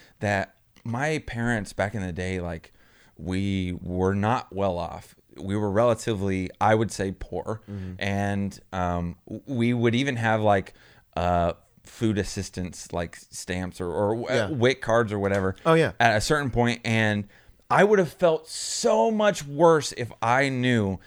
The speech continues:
Speaker 1: that we didn't have any money and I wrecked
Speaker 2: Mm.
Speaker 1: this van
Speaker 2: Yes.
Speaker 1: that we, uh, my dad didn't have money to fix it or ma-,
Speaker 2: Yeah.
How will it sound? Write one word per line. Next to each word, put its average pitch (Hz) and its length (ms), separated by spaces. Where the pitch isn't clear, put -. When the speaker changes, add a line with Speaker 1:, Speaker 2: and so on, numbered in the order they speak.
Speaker 1:
that 107 160
we 110 80
didn't 135 340
have 123 300
any 120 160
money 104 480
and 101 340
I 104 360
wrecked 185 680
Speaker 2:
Mm. 104 760
Speaker 1:
this 156 280
van 143 680
Speaker 2:
Yes. 147 500
Speaker 1:
that 175 80
we, 151 340
uh, 180 120
my 180 220
dad 233 220
didn't 233 180
have 170 380
money 165 280
to 147 100
fix 170 360
it 180 160
or 143 280
ma-, 139 220
Speaker 2:
Yeah. 120 260